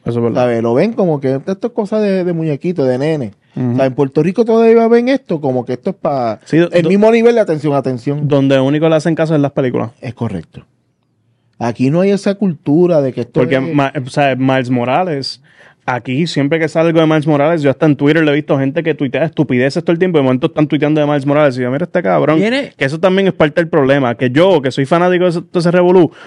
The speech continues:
Speaker 1: veo una tuitera famosa, o sea, en el nicho de, de Twitter aquí, y tuitea algo de Miles Morales, y esta pendeja, ¿qué sabes tú de Miles Morales? Y es como que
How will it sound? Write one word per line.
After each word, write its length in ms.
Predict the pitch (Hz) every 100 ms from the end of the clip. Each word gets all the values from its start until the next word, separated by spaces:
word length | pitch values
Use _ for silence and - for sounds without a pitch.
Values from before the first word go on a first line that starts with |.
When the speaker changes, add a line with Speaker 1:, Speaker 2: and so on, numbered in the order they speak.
| -
Speaker 1:
veo 440 | 135 127 131 156 165
una 200 | 147 156
tuitera 360 | 165 165 165
famosa, 760 | 165 165 170 170 175 160 156 147 139 139
o 40 | 139
sea, 160 | 151 135
en 80 |
el 80 | 127
nicho 300 | 143 156 156
de, 220 | 143 135
de 160 | 127 135
Twitter 300 | 147 151 147
aquí, 240 | 147 156 - - - - _ -
y 200 | 139 131
tuitea 320 | 135 131 143
algo 160 | 165 170
de 80 |
Miles 180 | 170 170
Morales, 240 | 170 170 147
y 60 |
esta 240 | 135 - 170
pendeja, 420 | 156 123 147 147
¿qué 120 | 139
sabes 260 | 202 196 -
tú 100 | 185
de 60 | 180
Miles 180 | 175 160
Morales? 400 | 156 127 120 131
Y 60 |
es 60 | 127
como 220 | 170 165
que 120 | 135